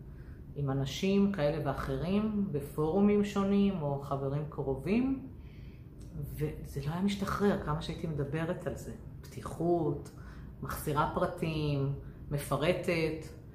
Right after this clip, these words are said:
ורק כשהגעתי לטפל בעצמי בתת המודע, שהיום אני בעצם מטפלת בתחום הזה, רק אז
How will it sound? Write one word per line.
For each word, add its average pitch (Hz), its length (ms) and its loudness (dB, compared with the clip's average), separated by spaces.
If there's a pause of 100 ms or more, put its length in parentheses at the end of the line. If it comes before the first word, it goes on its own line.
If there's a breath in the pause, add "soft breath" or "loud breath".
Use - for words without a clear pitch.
(1000 loud breath)
ורק 151 1300 0 (140)
כשהגעתי 185 1040 -2 (1200)
לטפל 196 680 2
בעצמי 147 760 0 (300)
בתת 220 480 -2
המודע, 143 460 2 (640 loud breath)
שהיום 156 340 0
אני 151 100 0
בעצם 147 320 -2
מטפלת 139 500 -2
בתחום 147 400 -4
הזה, 196 220 -2 (1500 loud breath)
רק 208 280 0 (240)
אז 220 480 -2